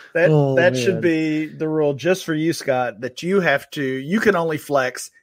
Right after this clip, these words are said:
Speaker 1: the Vikings kicker. You only
Speaker 2: Yeah.
Speaker 1: get whoever is kicking for, for the Vikings that week.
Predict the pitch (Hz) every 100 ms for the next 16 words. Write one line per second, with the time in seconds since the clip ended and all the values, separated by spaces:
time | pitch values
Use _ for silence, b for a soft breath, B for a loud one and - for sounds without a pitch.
0 | _ 139 123 123 123 110 104 - - 120
1 | 127 113 - B B - 180 180 156 156
2 | 147 160 170 143 143 160 147 175 151 -
3 | 139 - 123 - - 190 143 - 143 143
4 | 131 120 131 117 107 120 113 - 208 -
5 | - - - -